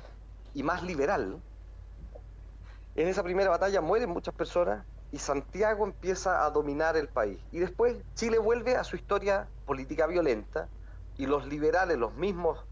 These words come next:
los hijos de los liberales franceses que habían hecho la revolución en Europa en el cuarenta y ocho, intentan hacer revoluciones liberales en Chile por la violencia.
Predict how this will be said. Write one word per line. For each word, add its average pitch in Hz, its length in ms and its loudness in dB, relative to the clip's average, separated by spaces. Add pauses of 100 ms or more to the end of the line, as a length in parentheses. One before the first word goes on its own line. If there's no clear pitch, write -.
(240)
los 131 240 0
hijos 190 220 2
de 180 80 2
los 156 120 4
liberales 143 440 2
franceses 147 500 -2
que 135 140 0
habían 131 200 2
hecho 131 220 2
la 131 80 4
revolución 120 480 0
en 131 100 2
Europa 127 300 4
en 131 80 2
el 120 60 -2
cuarenta 117 380 2
y 123 100 -2
ocho, 151 320 0 (460)
intentan 196 460 2
hacer 175 220 0
revoluciones 165 580 2
liberales 147 440 2
en 147 120 -2
Chile 175 280 -2
por 269 280 2
la 185 120 2
violencia. 160 500 -2